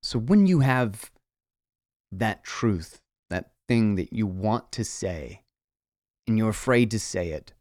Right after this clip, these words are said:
or you know it'll be disapproved of, even though you're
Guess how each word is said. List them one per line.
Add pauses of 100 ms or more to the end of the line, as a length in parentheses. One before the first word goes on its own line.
(600)
or (140)
you
know (600)
it'll
be
disapproved
of, (140)
even
though
you're